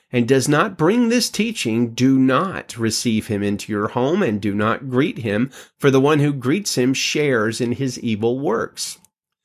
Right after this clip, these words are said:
Though I have many things to write to you, I don't want to use paper and ink. Instead, I hope to come to you to, and talk face to face so that our joy may be complete. The children of your elect sister send you greetings.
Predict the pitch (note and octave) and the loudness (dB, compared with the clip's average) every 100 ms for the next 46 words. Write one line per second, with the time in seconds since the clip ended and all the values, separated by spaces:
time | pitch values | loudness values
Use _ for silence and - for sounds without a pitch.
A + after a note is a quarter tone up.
0 | _ _ - A#2 C3 B2+ A#2+ A2 B2 A#2 | _ _ 0 2 4 4 2 2 2 2
1 | C#3+ C#3 - A2+ A#2+ C#3+ - C#3+ G#3 C#3 | 0 -2 -2 0 0 0 -2 -2 0 0
2 | G#2+ B2 C#3 C#3+ B2+ - C3+ C3+ - C3 | 4 2 2 -4 -6 -2 0 0 0 -2
3 | B2 B2+ A#2 B2+ A#3 F#3+ A2 - D3 C#3+ | 0 0 2 2 0 -2 -4 -2 -2 0
4 | G#2+ A#2 D3 - D3 G#3+ A3 - A#2+ B2+ | 2 2 2 -2 -4 -2 -2 -2 0 2
5 | C#3+ A#2+ B2+ - A#3+ A#3 - - B2 C3 | 0 -2 -4 -4 -2 -2 -2 2 2 2
6 | - B2+ A2 A2 A#2+ - _ _ - A2 | -2 0 2 2 0 -8 _ _ -2 2
7 | G#2 G#2+ - A#2 B2+ C#3+ C3+ A#2 A2+ D#2+ | 4 2 0 -2 0 0 -2 -4 -4 -4
8 | C#2 G2 G2 F#2+ F#2 F#2 G#2 - C3 E3+ | -4 -6 -4 -6 -4 -2 -2 -2 0 2
9 | E3 - - _ _ - B2 E3 E3 G3+ | 2 0 -12 _ _ -2 2 4 4 2
10 | A3+ A2+ G2+ F#2+ - G2+ G#2+ E3+ - - | 0 0 -2 -2 -2 -2 -2 -2 -6 -4
11 | A2+ G2+ - A#2+ C#3 - F#2 F2 F#2+ A#2+ | -4 -4 -2 -4 -4 -6 -6 -6 -6 -6
12 | B2 C3 C3 F#2 A1+ - _ | -4 -4 -4 -8 -12 -20 _